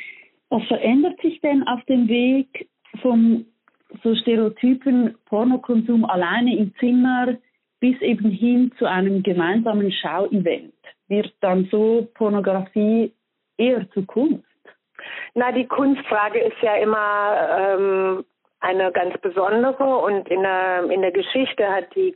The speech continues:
Speaker 2: Kunst eigentlich immer einen Ausweg, äh, aus der Zensur bedeutet. Das
Speaker 1: Mhm.
Speaker 2: heißt also, ähm, wenn was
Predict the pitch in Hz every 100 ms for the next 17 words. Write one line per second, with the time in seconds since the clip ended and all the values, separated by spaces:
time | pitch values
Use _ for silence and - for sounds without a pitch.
0 | _ - 226 254 - - 196 214 220 -
1 | 214 214 208 208 - - - - - -
2 | _ - 202 202 190 190 220 - 190 190
3 | 196 - - 202 196 190 185 185 185 -
4 | 180 175 208 - 220 196 214 196 202 170
5 | 151 147 147 143 - - - _ - -
6 | - _ - 208 202 185 190 185 - 180
7 | 180 185 180 175 - - 190 185 180 185
8 | 190 185 196 196